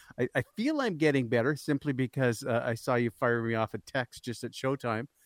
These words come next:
looking for the latest information that had nothing to do with show information, but was quite funny <laughs> what you sent me. So I will say this:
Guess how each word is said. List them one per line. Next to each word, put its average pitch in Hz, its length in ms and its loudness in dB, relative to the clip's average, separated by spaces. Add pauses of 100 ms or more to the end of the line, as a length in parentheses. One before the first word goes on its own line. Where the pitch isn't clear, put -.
(320)
looking 127 280 -2
for 127 120 0
the 117 80 0
latest 117 340 4
information 123 640 0
that 117 100 0
had 120 140 -2
nothing 135 320 4
to 123 80 -2
do 165 180 4
with 147 160 4
show 127 260 6
information, 131 520 0
but 160 120 0
was 135 180 0
quite 123 260 2
funny 151 340 4 (240)
<laughs> - 240 -20
what 156 220 -4
you 143 60 0
sent 175 280 0
me. 113 160 -2 (140)
So 160 340 -4 (340)
I 143 140 6
will 143 120 4
say 175 180 4
this: 180 180 4